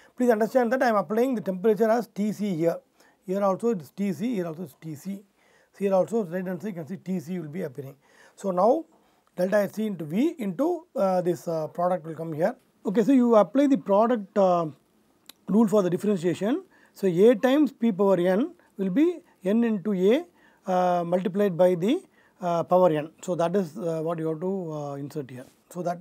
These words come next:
so E A by R U T C square will come out, and that will be right hand side this T C and T W. So, that will be, when you differentiate it, it will be only H S. So, you have, you have two equations now.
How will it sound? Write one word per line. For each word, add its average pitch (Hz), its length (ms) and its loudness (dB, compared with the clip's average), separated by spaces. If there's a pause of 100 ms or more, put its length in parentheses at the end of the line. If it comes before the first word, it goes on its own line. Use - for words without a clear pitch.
so 180 120 -8
E 196 280 -2
A 208 60 0
by 196 140 -4
R 185 240 -2
U 190 200 -6
T 180 120 -10
C 151 120 -12
square 208 300 -6
will 180 100 -4
come 165 160 -10
out, 190 260 -4 (440)
and 170 160 -10
that 202 220 -2 (100)
will 202 120 -4
be 196 140 -4
right 196 260 -2
hand 247 160 0
side 254 300 0
this 175 160 -6
T 220 220 -2
C 233 140 -4
and 214 120 -6
T 208 120 -8
W. 196 360 -4 (220)
So, 190 180 -6
that 180 180 -2
will 190 140 -6
be, 233 280 -6 (280)
when 185 120 -6
you 160 40 -8
differentiate 180 440 -4
it, 226 100 -10
it 196 40 -14
will 175 200 -10 (160)
be 170 80 -8
only 165 220 -10 (200)
H 160 240 -10
S. - 240 -4 (640)
So, 240 80 4
you 214 200 2
have, 240 140 6 (320)
you 202 100 -2
have 233 200 2
two 254 140 0
equations 185 440 -2
now. 185 280 -2